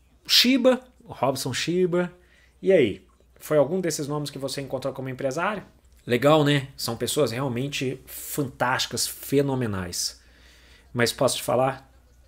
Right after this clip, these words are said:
Se você encontrou esses nomes como empresários, no aspecto jurídico, você errou. É, porque pro âmbito jurídico,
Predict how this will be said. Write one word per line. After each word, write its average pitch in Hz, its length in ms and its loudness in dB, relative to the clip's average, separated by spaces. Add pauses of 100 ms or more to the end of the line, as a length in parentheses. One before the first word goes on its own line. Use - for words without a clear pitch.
(140)
Se - 140 -8
você 110 260 0
encontrou 143 340 0
esses 135 220 0
nomes 113 300 -4
como 117 180 -6
empresários, 110 880 -2
no - 80 -8
aspecto 110 400 -4
jurídico, 113 560 -4 (260)
você - 300 -4
errou. 107 240 -2 (1300)
É, - 200 2 (560)
porque 151 520 4 (200)
pro 233 340 6
âmbito 156 460 6
jurídico, 143 600 0